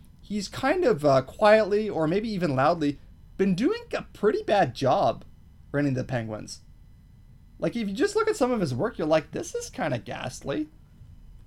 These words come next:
Um, you know, the Jack Johnson contract is just disgusting.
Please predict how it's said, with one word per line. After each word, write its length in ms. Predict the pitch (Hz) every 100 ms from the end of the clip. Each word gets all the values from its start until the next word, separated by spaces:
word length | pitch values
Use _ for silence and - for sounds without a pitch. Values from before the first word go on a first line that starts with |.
| -
Um, 320 | - 131 143 143
you 100 | 165
know, 100 | 170
the 120 | 151
Jack 240 | 165 180 -
Johnson 380 | 131 151 143 131
contract 520 | 120 113 - 110 117
is 120 | 110
just 220 | 135 135
disgusting. 640 | - - 120 117 - -